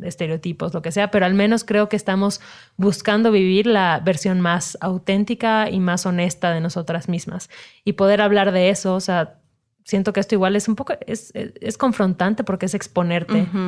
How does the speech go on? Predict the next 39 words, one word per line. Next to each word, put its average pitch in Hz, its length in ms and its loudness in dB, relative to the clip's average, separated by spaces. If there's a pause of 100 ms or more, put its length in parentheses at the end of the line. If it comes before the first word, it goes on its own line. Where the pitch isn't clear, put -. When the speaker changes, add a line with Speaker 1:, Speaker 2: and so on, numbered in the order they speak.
(120)
Speaker 1:
¿no? 180 280 -2
Y 175 300 -4
siempre 202 380 -2
que 190 100 -4
te 175 100 -6
expones 202 400 -2
va 190 40 2
a 180 40 2
haber 180 160 2
alguien 170 260 -2
que 175 100 -4
va 156 60 -4
a 156 40 -2
estar 170 180 -6
juzgando 170 480 -2
del 165 160 -2
otro 165 200 -4
lado. 160 360 -2 (580)
Está 247 240 2
bien, 233 380 2 (640)
pero 196 300 6
al 190 120 4
final 202 340 4
creo 220 160 0
que 220 60 2
es 214 100 -2
un 208 80 4
muy 202 180 4
buen 196 160 4
ejercicio 190 600 0
de 180 120 0
ser 202 220 0
muy 190 280 4
honestas 180 680 -4 (260)
con 185 160 0
nosotras 180 400 -4
mismas. 202 640 -2
Speaker 2:
Claro. 170 360 -10 (140)
Speaker 1:
Que 170 560 0